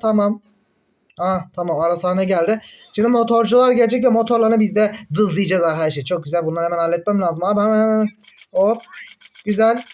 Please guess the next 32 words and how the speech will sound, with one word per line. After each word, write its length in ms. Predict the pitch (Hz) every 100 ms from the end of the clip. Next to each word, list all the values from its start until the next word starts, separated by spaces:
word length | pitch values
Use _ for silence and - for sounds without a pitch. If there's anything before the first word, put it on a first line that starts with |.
| -
Pompalılarla 560 | 180 185 190 190 247 233
geliyor 360 | 185 175 165
bir 40 | 151
de, 80 | 147
manyaklara 560 | 147 165 170 180 214
bak 220 | 202 139
ya. 160 | 131 151 _ - - _ - _ _
Hadi 320 | 208 214 196 156
motora 420 | 185 190 220 226 - - _ _ -
bindi 280 | 208 233 220
de. 200 | 214 240 - - _ _ - 453
"Sen 360 | 175 175 160 151
gerçek 360 | 175 170 208
bir 60 | 208
kadına 280 | 202 190 196
yetişebileceğini 520 | 190 196 190 190 254
mi 60 |
sanıyorsun?" 420 | 302 277 226 196 175
dedim. 220 | 180 226
"Merak 340 | 339 320 254 214
etme, 180 | 180
sen 220 | 180 262 262
bas 220 | 254 -
da. 80 | 139 - -
E, 80 | 190
çok 200 | 247 226
da 60 |
gaza 240 | 220 226 240
gelmeye 320 | 262 320 349
gerek 260 | 339 339 349
yok." 100 | 311
Oha! 400 | 262 285 302